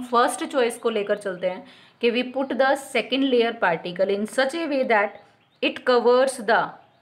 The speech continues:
void B। अब ये हमारे पास void B, तो मैंने इस तरह से dotted form में दिखाया particle को।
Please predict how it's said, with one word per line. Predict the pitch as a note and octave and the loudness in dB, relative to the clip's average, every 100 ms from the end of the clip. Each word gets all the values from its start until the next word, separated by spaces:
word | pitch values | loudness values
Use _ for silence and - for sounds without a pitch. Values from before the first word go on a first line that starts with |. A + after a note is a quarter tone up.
| - | -18
void | E3+ F3 G3 G#3 G3+ C#4 F#4 - D#3+ C#3+ | -6 2 4 4 2 0 -2 -8 -16 -8
B। | G3+ D#3 - _ _ _ _ _ _ _ _ _ _ _ _ _ _ _ _ _ G3+ | -8 -8 -14 _ _ _ _ _ _ _ _ _ _ _ _ _ _ _ _ _ -2
अब | F#3+ | -2
ये | F#3 D4 | 0 0
हमारे | C4+ C4 | 2 2
पास | C4 C4 B3+ | 2 -2 0
void | G#3 A3+ F#3+ E3+ | 2 2 0 -10
B, | G#3+ A#3+ - _ - | -12 -12 -16 _ -6
तो | A3 | -2
मैंने | G#3+ G#3 A3+ - | -2 -2 -6 -10
इस | G#3 - | -10 -2
तरह | A3 G#3 | 0 0
से | G#3 G#3+ A#3+ - - | 0 -4 -4 -10 -14
dotted | D#3+ F#3 F#3+ B3 A3 | 0 2 2 -2 -6
form | - G3+ G3 | -2 -2 -2
में | G3+ | -4
दिखाया | G3+ G#3 F#3 | -4 -2 -2
particle | F#3 F3 F3 E3+ E3+ | 0 -4 -4 -12 -12
को। | F3+ | -12